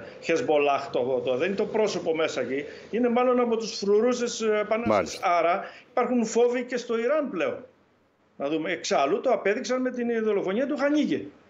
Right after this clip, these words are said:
Speaker 1: Τον σκουπίσαν μέσα στο κέντρο, στο Ιράν, στην Τεχεράνη. Είναι δυνατόν;
Speaker 2: Μάλιστα.
Speaker 1: Άρα δεν αποκλείεται, και επειδή αυτό θα είναι πραγματικά και κέριο χτύπημα εις βάρος του Ιράν, εάν συμβεί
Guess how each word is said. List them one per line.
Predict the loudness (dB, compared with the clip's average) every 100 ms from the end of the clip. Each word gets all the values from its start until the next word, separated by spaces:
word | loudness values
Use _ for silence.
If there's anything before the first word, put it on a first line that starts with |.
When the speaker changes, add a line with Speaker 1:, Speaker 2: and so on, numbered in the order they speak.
| -20 -20 _ _ _
Speaker 1:
Τον | -4
σκουπίσαν | -2 0 2 2
μέσα | 2 2 0
στο | 0
κέντρο, | 0 2 2
στο | 0 0
Ιράν, | 2 0
στην | -2
Τεχεράνη. | -4 0 0 0 0 -2
Είναι | -4
δυνατόν; | -2 -2 0 -2 -2 -8
Speaker 2:
Μάλιστα. | -4 -4 -4 -4 0
Speaker 1:
Άρα | 0
δεν | 2 2
αποκλείεται, | 2 0 0 0 2 0
και | -2
επειδή | -2 0 2 0 -2 -14 -14
αυτό | -4 -4 0 0
θα | 2
είναι | 2 0
πραγματικά | 0 -2 -2 -2 0 0
και | 0
κέριο | -4 0 0 2 0 -2
χτύπημα | -4 -6 -4 -2 -2
εις | 0
βάρος | 0 2 0 -4
του | -2
Ιράν, | 0 2 0 0
εάν | -2 -2
συμβεί | -4 -6 -4 -4 -4